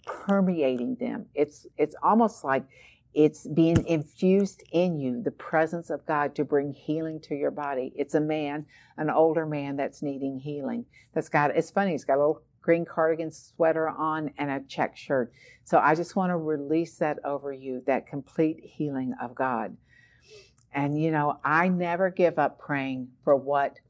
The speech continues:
I need and praying for other people.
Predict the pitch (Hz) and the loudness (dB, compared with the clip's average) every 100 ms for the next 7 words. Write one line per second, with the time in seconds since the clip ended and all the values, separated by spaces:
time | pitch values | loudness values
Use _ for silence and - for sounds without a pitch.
0 | _ _ - 135 127 123 131 _ _ _ | _ _ -4 -2 -2 -4 -10 _ _ _
1 | _ _ _ - 147 - 160 147 143 - | _ _ _ -2 -2 -2 -2 -2 -2 -6
2 | - 131 127 123 127 - 101 107 | -4 -2 -4 -6 -12 -8 -8 -8